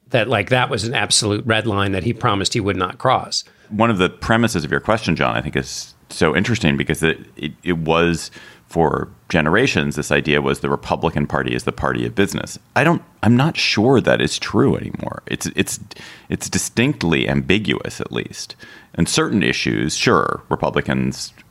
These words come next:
Speaker 2: generally want lower taxes and lower corporate taxes and lower taxes on executives and less regulation. But on other issues, it is not the case. Slate Plus members, you get bonus segments on the Gabfest every week. We love doing our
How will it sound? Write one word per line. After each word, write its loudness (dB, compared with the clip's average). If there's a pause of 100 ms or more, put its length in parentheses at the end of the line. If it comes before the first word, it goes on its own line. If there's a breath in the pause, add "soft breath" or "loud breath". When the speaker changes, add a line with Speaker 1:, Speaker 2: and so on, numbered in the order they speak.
(200)
Speaker 2:
generally 0
want 0
lower 0
taxes -2 (300 loud breath)
and 4
lower 4
corporate -2
taxes 0
and 4
lower 4
taxes 0
on 0 (260 loud breath)
executives 0
and 0
less 0
regulation. 0
But 2
on 2
other 4
issues, -2 (1080 soft breath)
it 0
is 0
not 2
the -2
case. -14
Slate 0
Plus 0
members, 0 (100)
you -6
get 0
bonus 2
segments 0
on -4
the -2
Gabfest -2 (100)
every 2
week. -2
We 0
love 2
doing 2
our 0